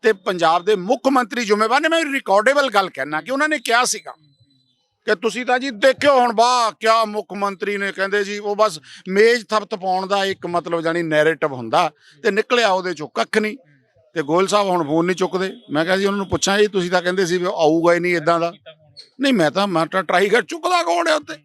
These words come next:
ਉਹ ਤਾਂ ਉਹ ਆਪਣਿਆਂ ਦੇ ਨਹੀਂ ਚੁੱਕਦੇ, ਅਸੀਂ ਤਾਂ ਫਿਰ ਬੇਗਾਨੇ ਆ। ਸੋ ਇਹਦੇ ਲਈ ਪੰਜਾਬ ਸਰਕਾਰ ਸਿੱਧੇ ਤੌਰ ਤੇ ਜ਼ਿੰਮੇਵਾਰ ਹੈ। ਮੈਂ ਤਾਂ, ਮੈਂ ਤਾਂ ਦਾਅਵਾ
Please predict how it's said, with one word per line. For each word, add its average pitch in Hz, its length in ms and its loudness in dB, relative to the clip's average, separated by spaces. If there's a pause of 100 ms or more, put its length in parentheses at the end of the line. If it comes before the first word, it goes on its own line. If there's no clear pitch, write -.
(320)
ਉਹ 277 140 -6
ਤਾਂ 254 240 0 (120)
ਉਹ 196 300 -2
ਆਪਣਿਆਂ 240 380 0
ਦੇ 240 120 2
ਨਹੀਂ 254 120 -2
ਚੁੱਕਦੇ, 294 380 0
ਅਸੀਂ 254 140 -2
ਤਾਂ 214 120 -2
ਫਿਰ 226 180 2
ਬੇਗਾਨੇ 214 480 0
ਆ। 208 100 -4 (300)
ਸੋ 294 240 0
ਇਹਦੇ 269 180 2
ਲਈ 240 100 0
ਪੰਜਾਬ 170 340 0
ਸਰਕਾਰ 143 320 -8
ਸਿੱਧੇ 139 240 -8
ਤੌਰ 123 160 -6
ਤੇ - 140 -16
ਜ਼ਿੰਮੇਵਾਰ 101 440 -12
ਹੈ। - 60 -16 (140)
ਮੈਂ 117 280 -6
ਤਾਂ, 147 220 0
ਮੈਂ 131 240 0
ਤਾਂ 156 140 2
ਦਾਅਵਾ 160 380 2